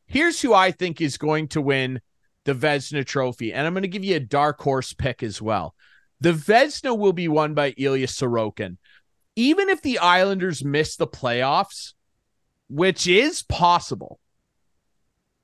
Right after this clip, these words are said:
I don't think it will be because of this guy. I think he's gonna win thirty-five plus. He's gonna have a better than nine twenty save percentage, and he might mix five or six shutouts in. He is one of the few goalies, one of maybe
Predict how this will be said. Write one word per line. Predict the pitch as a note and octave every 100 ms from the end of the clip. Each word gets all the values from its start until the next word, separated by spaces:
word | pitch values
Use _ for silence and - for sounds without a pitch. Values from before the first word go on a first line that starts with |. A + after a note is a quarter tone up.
| _ _
I | F#3 G3
don't | E3 F3 G#3+ C4 -
think | A3+ A3
it | G#3+
will | G3
be | F3+ F#3+
because | F3 D#3+ F3 D#3
of | D3+
this | C#3+ C#3+
guy. | - A2 F#2 E2+ -
I | D#3 G#3+
think | - A3+ G#3+
he's | G#3+ F3+
gonna | G3+ F3+
win | E3 D#3 D#3+
thirty-five | D3 D3+ D#3+ E3 F3+ F3 E3+ D3+
plus. | - D#3 D#3 D#3 - - _ _
He's | - F#3 F#3+
gonna | G3+ F#3+
have | F3+ D#3
a | C3+
better | C#3 D3 F3
than | E3+ E3+
nine | E3 E3
twenty | D#3+ E3+ D#3+
save | D3 E3 D#3+
percentage, | D#3+ D3 D#3 D#3 D#3 - - _
and | C#3
he | D3
might | D3 F3+ G#3
mix | B3 -
five | - E3+ F3
or | E3
six | - D#3+ -
shutouts | D#3 D3+ C#3+ -
in. | A#2+ G2 - - _
He | - A3 C#4+ D#4
is | C#4+ A#3 F3+
one | F#3 G#3+
of | G#3
the | E3
few | - - E3+ A3 G3
goalies, | F#3+ F3+ C#3 G#2+ -
one | C#3 D#3
of | C#3
maybe | D3 D#3+ C#3